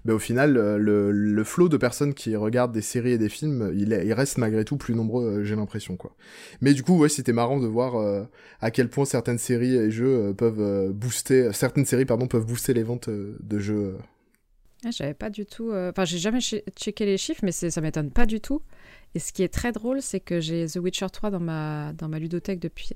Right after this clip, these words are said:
Speaker 2: un milliard d'années, mais je l'ai jamais, euh, fait. Alors que ma sœur a adoré, et elle joue très, très peu aux jeux vidéo. Et après, j'ai, euh, j'ai, entre-temps, j'ai regardé, euh, la série que j'ai aimée. Et en fait, ça m'a donné envie de jouer au jeu, mais j'ai toujours <laughs> pas lancé le jeu, donc un jour peut-être. Donc je comprends en fait que les gens, euh,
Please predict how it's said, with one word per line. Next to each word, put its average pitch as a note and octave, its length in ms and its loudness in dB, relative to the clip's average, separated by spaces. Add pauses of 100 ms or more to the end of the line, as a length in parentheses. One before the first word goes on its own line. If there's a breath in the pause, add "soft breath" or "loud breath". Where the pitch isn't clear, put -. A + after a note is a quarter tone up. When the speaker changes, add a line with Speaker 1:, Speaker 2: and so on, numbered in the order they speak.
(120)
Speaker 2:
un G3 100 0
milliard G#3 280 2
d'années, F#3 280 -2
mais A3+ 60 0
je F#3 80 -4
l'ai F3+ 80 0
jamais, G3+ 340 2
euh, F3+ 220 -2
fait. - 260 -4 (640 loud breath)
Alors F#3+ 180 2
que - 80 0
ma F#3 140 2
sœur A3+ 260 2
a E3 100 2
adoré, F#3 460 2
et F#3+ 100 2
elle F3 120 6
joue E3+ 140 -6
très, - 200 -2
très A#3 160 -4
peu A#3 100 0
aux G#3+ 100 2
jeux F3+ 100 -4
vidéo. F3+ 320 -4 (100)
Et G3 80 4
après, C4 380 4
j'ai, F#3 320 -2
euh, D#3+ 380 -4 (340)
j'ai, - 220 -4
entre-temps, G#3+ 440 0
j'ai F#3 140 -2
regardé, F3 500 0
euh, C#3+ 460 -2
la D3 100 -2
série G3+ 420 -2
que G3+ 100 -4
j'ai D3+ 400 -6
aimée. E3 260 -4 (540 loud breath)
Et - 40 -4
en D#3 40 0
fait, A#3+ 120 0
ça A3 60 -2
m'a F#3 100 2
donné F3 160 2
envie F#3+ 240 0
de F3 200 -2
jouer F3+ 180 0
au F3 80 2
jeu, G3 260 0
mais G3+ 300 0
j'ai E3+ 100 -8
toujours - 220 8
<laughs> - 80 12
pas C4+ 60 12
lancé G#3+ 280 4
le G3+ 80 2
jeu, G3 160 0
donc G3 240 -2
un E3+ 80 0
jour A3 140 -4
peut-être. - 320 -4
Donc F#3+ 160 4
je - 80 -4
comprends G#3+ 340 10
en B3+ 60 4
fait F#3+ 260 0
que G3 100 -6
les F3 140 -2
gens, F#3+ 320 -4
euh, E3 40 -6